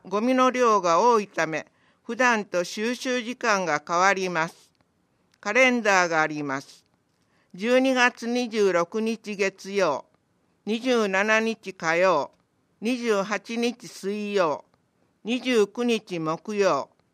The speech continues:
三十日金曜、三十一日土曜は収集曜日に朝八時三十分までに出してください。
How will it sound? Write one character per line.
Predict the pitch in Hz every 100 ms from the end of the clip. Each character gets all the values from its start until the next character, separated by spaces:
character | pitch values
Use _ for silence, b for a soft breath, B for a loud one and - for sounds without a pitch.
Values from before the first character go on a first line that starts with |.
| _ _ _ -
三 | 202 233 247
十 | 226 262 254
日 | 226 - 170
金 | 165 190 214 220
曜、 | 214 175 143 - _ _ _ _
三 | - 214 226 262 240
十 | 240 202
一 | 202 233
日 | 233 233 175 170
土 | 180
曜 | 208 220 180 165
は | 139 - _ _ _
収 | _ - 233 254
集 | 262 - 247 240
曜 | 240 226 202
日 | 170
に | 156 147 - _ _ _
朝 | - 233 226 208
八 | 233 -
時 | 240 233
三 | 202 208 240 269
十 | 247
分 | 226 _ 208 190
ま | 180
で | 214 226
に | 196
出 | 170 165
し | 170
て | 208
く | 196
だ | 175 180 180
さ | - 170
い。 | 147